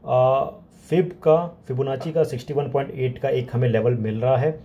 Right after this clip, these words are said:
और again ये एक डिसेंडिंग वेज पैटर्न है, थोड़ा सा अगर नीचे आके फिर वहाँ से अगर ये ऊपर उठता है, अच्छा खासा ब्रेकआउट होगा। जो, अ, बीएनबी को इस साल के अंदर तो of course आठ सौ से लेके एक हज़ार तक जाएगा, जो मैंने आप लोग को पहले भी कहा है। सिर्फ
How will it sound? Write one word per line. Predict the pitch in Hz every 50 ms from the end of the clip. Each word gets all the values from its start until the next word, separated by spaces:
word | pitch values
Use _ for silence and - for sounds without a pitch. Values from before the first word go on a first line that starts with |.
| - - - - - - - -
और | 113 113 117
again | 117 117 139 151 147 143
ये | 147 139
एक | 123 113
डिसेंडिंग | 117 117 - - 123 127 135 131 120 110
वेज | 113 113 113
पैटर्न | - - 117 110 - 131 135
है, | 135 -
थोड़ा | - - 135 143 147 143
सा | - 139
अगर | 127 131
नीचे | 123 120 117 117 113 - 143
आके | 131 123 123 - 147
फिर | 117 - - - 160
वहाँ | 151 127 127 131 123
से | 120 -
अगर | 135 127 127
ये | 123 135
ऊपर | 135 123 110 - 123
उठता | 120 107 - - - 117
है, | 123 139 147 - - - - _ - - - _ _
अच्छा | 131 123 123 - 143 139
खासा | 131 127 123 135 123
ब्रेकआउट | 107 - 113 113 - 135 131 127 123
होगा। | 127 127 135 147 151
जो, | 151 - 113 - - 139 135 143 147 151 147 - - - - - - - - - _ -
अ, | 127 123 120 120
बीएनबी | 117 - 120 143 160 170 160 170
को | 151 - 127 117 101 90 - - _ _ - -
इस | 156 151 - - -
साल | 147 139 139 139
के | - 151
अंदर | 147 143 143
तो | 135 143
of | 120 - - -
course | 147 147 123 - -
आठ | 120 113 123 120
सौ | - - 135
से | 123 -
लेके | 120 120 117 117 143
एक | 139 127 120 123 -
हज़ार | 107 101 113 110 107 -
तक | - 117
जाएगा, | 104 113 107 107 113 156 165
जो | 165 170
मैंने | 135 120 120 117
आप | 107 101 104
लोग | 104 -
को | -
पहले | - - 120 101 98 104
भी | 101 110
कहा | 104 - 101
है। | 98 98 98 - - - - - - - - -
सिर्फ | - - 170 185 175 180 -